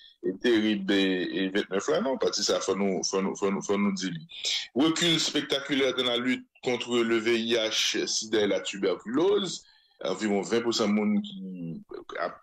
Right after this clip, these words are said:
prend traitement dans, dans la santé, ce que pas, il, il, il pas allé encore, et une gros préoccupation, euh, sur question ça, et souvent, et monde qui, euh, dans cette, en fait, et là, il y a, il y a nécessité pour que,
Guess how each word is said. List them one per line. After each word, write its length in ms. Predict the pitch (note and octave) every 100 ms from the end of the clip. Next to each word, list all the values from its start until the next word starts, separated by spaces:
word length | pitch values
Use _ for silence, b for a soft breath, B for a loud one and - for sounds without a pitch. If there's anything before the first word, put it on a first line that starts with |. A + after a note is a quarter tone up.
| _
prend 180 | - B2
traitement 600 | - B2 - C3+ C#3+ C3
dans, 300 | A#2+ A2 F2+
dans 40 |
la 100 | F#2
santé, 300 | G2 G2+ F#2+
ce 80 | F2+
que 120 | - E2+ -
pas, 180 | G2 F#2 - _
il, 200 | - - -
il, 120 | - - - -
il 100 | -
pas 140 | G2+ G2
allé 200 | F2+ A2
encore, 520 | A2 - C#4+ D4+ C#4
et 320 | - F2 - - -
une 160 | F#2+
gros 240 | E2 F#2 A2+
préoccupation, 880 | G2 G#2+ G#2+ - G2+ - A2+ G#2+ - B B B -
euh, 180 | E2+ -
sur 180 | - F2
question 260 | F#2+ F#2+
ça, 280 | F#2 D#3 C3+
et 360 | B2 A2+ D#2 - -
souvent, 560 | - - A#2 A2+ C#3+ D#3
et 320 | C3 A2 F#2+ F#2
monde 300 | A2 A2 G#2+
qui, 440 | G#2 G#2+ G2+ -
euh, 540 | F#2+ F2 - F2 D#2+ F#2
dans 160 | G2 G2+
cette, 240 | G#2+ G#2 F#2
en 100 | A2
fait, 160 | - - -
et 100 | - - - - -
là, 240 | A2 C3+ B2+
il 60 | B2+
y 40 |
a, 40 | G2+
il 80 |
y 60 | A#2+
a 20 |
nécessité 480 | A#2 A#2 A2+ A2 B2
pour 140 | A#2+
que, 200 | - B2